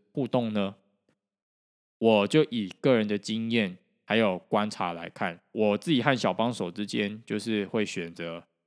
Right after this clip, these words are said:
大家都在台东，我们会很有话聊。我希望是一个比较有品质的互动。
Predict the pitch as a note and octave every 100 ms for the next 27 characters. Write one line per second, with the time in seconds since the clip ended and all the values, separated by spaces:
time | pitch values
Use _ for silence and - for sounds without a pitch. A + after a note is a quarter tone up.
0 | _ B2 A#2+ A2 A2+ G#2+ G#2 - F2 F#2+
1 | F#2 - F#2 F#2 F2+ G#2+ F#2 F#2 F#2 -
2 | F2+ E2+ - - _ _ _ _ G2 G#2
3 | C3 C3+ C#3 B2 A#2 _ _ _ - -
4 | B2 - G2 - G2 - _ - F#2+ A#2
5 | G#2 G2 - G2 E2+ - F2 F#2 F#2 F2
6 | F2 _ B2 F2+ A2+ F2+